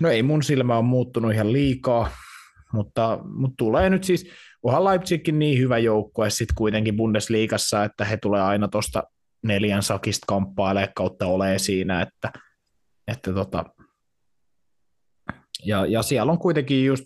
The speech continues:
Xavi Simonsi ja Loiso Pendan kaltaiset, niinku, hankinnat kesällä, niin se on ollut ihan fiksu, fiksua business. Tuliko toi Benjamin Seskokin nyt kesällä? Taisi tulla, joka teki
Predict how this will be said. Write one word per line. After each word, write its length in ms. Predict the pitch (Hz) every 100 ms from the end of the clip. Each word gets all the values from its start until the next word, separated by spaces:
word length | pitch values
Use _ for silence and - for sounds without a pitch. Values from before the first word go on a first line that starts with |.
| -
Xavi 260 | 139 127 120
Simonsi 600 | 131 120 113 110 - 117
ja 120 | 107
Loiso 280 | 117 110 113 -
Pendan 320 | 107 107 107
kaltaiset, 400 | 107 104 104 110 104
niinku, 180 | 98
hankinnat 460 | 101 107 104 101 98 -
kesällä, 380 | 98 - 98 95
niin 120 | 98
se 60 | -
on 140 | 92
ollut 180 | 90 90
ihan 120 | 101 98
fiksu, 420 | 95 - 104 - _ - - - _ _ _ _ -
fiksua 320 | 117 - 107
business. 340 | 110 - 107
Tuliko 220 | - 123 -
toi 140 | 120
Benjamin 500 | 117 123 117 110 110
Seskokin 640 | - 120 110 - 98 101
nyt 160 | 87 90
kesällä? 400 | - 95 98 92
Taisi 280 | 90 90 101
tulla, 200 | - 92
joka 200 | 92 101
teki 320 | 98 - 92